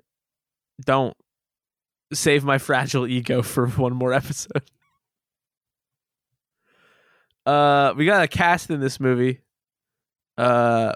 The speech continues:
we've got Gabriel Bateman playing Andy. Uh, he's in the new Steven Spielberg movie, The Fabelmans. Uh, he was also in Lights Out and Playmobil, the movie.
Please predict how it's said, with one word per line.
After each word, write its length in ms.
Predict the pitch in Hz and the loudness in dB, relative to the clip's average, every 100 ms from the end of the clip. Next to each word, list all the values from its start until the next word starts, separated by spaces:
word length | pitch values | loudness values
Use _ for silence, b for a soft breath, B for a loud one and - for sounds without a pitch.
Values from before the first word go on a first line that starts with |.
| - | -8
we've 80 | 131 | -2
got 260 | 165 131 | -2 -2
Gabriel 420 | 147 151 156 151 131 | 0 0 2 0 0
Bateman 520 | 139 139 147 151 143 | 0 -2 -2 -4 -4
playing 400 | - 135 123 113 | -4 -2 -2 -6
Andy. 580 | 117 123 143 151 147 143 | -6 -4 -2 0 0 -2
Uh, 140 | 117 | -4
he's 260 | 117 143 139 | 0 2 2
in 60 | 143 | 2
the 60 | |
new 120 | 131 127 | 0 0
Steven 340 | - 139 127 | 0 0 0
Spielberg 540 | - - 135 127 131 123 | -4 -4 -4 0 -2 -2
movie, 320 | 127 131 131 | -6 -2 -4
The 100 | 113 | -4
Fabelmans. 840 | - 127 127 131 131 135 143 - _ _ _ _ _ _ _ _ - | -6 -2 -2 -2 -4 -6 -6 -12 _ _ _ _ _ _ _ _ -6
Uh, 260 | 110 101 - | -4 -4 -6
he 160 | 139 | -2
was 120 | 131 127 | 0 2
also 380 | 143 - 131 | 0 0 -2
in 160 | 123 117 | -2 -4
Lights 440 | 117 131 151 - | -2 0 0 0
Out 380 | 151 156 190 - _ _ _ _ _ _ _ - | 0 0 -4 -16 _ _ _ _ _ _ _ -6
and 500 | 131 127 120 117 - _ _ - | -2 -2 -4 -8 -14 _ _ -6
Playmobil, 1000 | 170 - 196 170 151 139 135 135 131 131 _ _ | -2 -2 0 2 2 2 0 2 -2 -6 _ _
the 220 | 123 123 123 | -4 0 2
movie. 500 | 127 127 107 - | 2 0 -2 -16